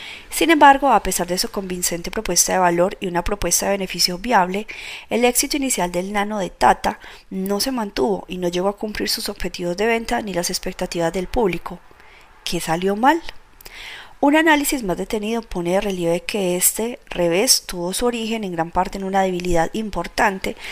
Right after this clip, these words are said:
de la propuesta de personas para un grupo de interesados cuya cooperación era crucial. A pesar de su buena voluntad y sus buenas intenciones, Tata no pudo conseguir la cooperación de la comunidad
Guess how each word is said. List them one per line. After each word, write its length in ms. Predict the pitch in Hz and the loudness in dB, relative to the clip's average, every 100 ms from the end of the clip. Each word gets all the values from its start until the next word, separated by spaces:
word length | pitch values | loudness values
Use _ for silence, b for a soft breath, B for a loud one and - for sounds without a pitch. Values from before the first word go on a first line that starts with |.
| B B | B B
de 180 | - 196 | 2 4
la 120 | 196 | 4
propuesta 420 | - 190 185 - 208 | 2 0 2 2 4
de 100 | 214 | 4
personas 520 | 180 180 240 214 220 | 2 0 0 -2 -2
para 180 | 190 180 | -2 -4
un 80 | |
grupo 240 | 175 180 202 | -4 -4 -4
de 60 | |
interesados 720 | 196 190 185 196 254 214 240 B B B B | -2 -4 2 2 4 2 0 B B B B
cuya 220 | - 269 | 0 2
cooperación 580 | 294 277 277 277 277 277 | 2 4 4 4 2 0
era 200 | - 165 | 2 2
crucial. 420 | 165 185 - - - - - - - B B B - | 0 -2 -2 -2 0 -2 -2 -14 -20 B B B -2
A 100 | 262 | 0
pesar 260 | 269 262 254 | 2 0 0
de 120 | 285 | 0
su 100 | 330 | 2
buena 240 | 240 196 | 2 2
voluntad 440 | 196 220 202 185 170 | -2 -2 -4 -2 -2
y 60 | |
sus 160 | - 202 | -2 -4
buenas 280 | 185 175 196 | -4 -4 -6
intenciones, 720 | 196 180 180 254 262 262 - | -6 0 2 2 2 0 0
Tata 320 | - 233 240 | 2 2 0
no 80 | 190 | -2
pudo 260 | - 190 | -4 -4
conseguir 500 | - 208 196 180 226 | -4 -6 -6 -4 0
la 120 | 220 190 | 0 0
cooperación 480 | 190 180 175 180 | -2 -2 -2 -4
de 80 | 170 | -6
la 80 | 190 | -6
comunidad 640 | - 202 175 170 170 170 | -6 -6 -6 -2 2 2